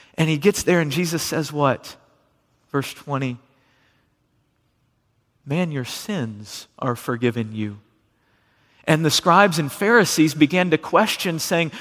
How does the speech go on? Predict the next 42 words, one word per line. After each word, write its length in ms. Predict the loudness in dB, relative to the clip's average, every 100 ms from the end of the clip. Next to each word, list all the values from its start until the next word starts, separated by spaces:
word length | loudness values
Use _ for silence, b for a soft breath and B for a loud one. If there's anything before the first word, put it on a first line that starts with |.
| B 2
"Who 140 | 4
is 120 | 6
this 200 | 4 2
who 80 | 0
speaks 320 | 0 -2 -2
blasphemies? 880 | 0 4 6 4 2 -4 2 2 2
Who 160 | 2 2
can 160 | 2
forgive 440 | 0 -4 0 0 0
sins 480 | -4 0 0 0
but 280 | 0 2 2
God 240 | 4 4 6
alone?" 600 | 6 4 4 2 -2 -8 B B B -6
Uh, 80 | 4
they 160 | 6
get 180 | 6 6
it 100 | 4 4
right. 320 | 6 6 6
The, 180 | 4 4 B 2
the 100 | 2
scribes 420 | 2 4 4 4
and 140 | -2
Pharisees, 540 | -2 0 0 2 2 2
you 80 | 0
should 200 | -2 0
know, 200 | 2 4
are, 160 | 2 B B
are 100 | 2
good 180 | 4 2
ones 240 | 0 -2
to 100 | -4
follow 480 | 0 2 4 4 4
on 160 | 2 0
these. 220 | -4 -2
They 180 | 0 2
got 140 | 2
a 40 |
good 200 | 0 0
radar 500 | 2 4 4 4 2 -4
for 140 | -6 -2
people 340 | 0 2 2
blaspheming. 840 | 2 4 4 2 -4 -6 -4 -6